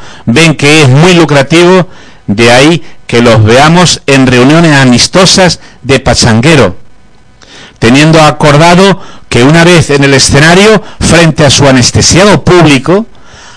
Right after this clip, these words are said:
han de enseñarse las garras. O sea, que ellos hacen sus,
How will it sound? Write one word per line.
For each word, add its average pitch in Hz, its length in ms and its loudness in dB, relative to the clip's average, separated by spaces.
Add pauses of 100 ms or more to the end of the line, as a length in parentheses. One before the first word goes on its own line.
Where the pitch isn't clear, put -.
(180)
han 139 240 -2
de 175 120 0
enseñarse 180 640 0
las 147 200 0
garras. 143 680 -2
O - 40 -20
sea, - 200 -16 (100)
que - 120 -20
ellos 151 500 -2
hacen 143 320 -4
sus, 156 300 -6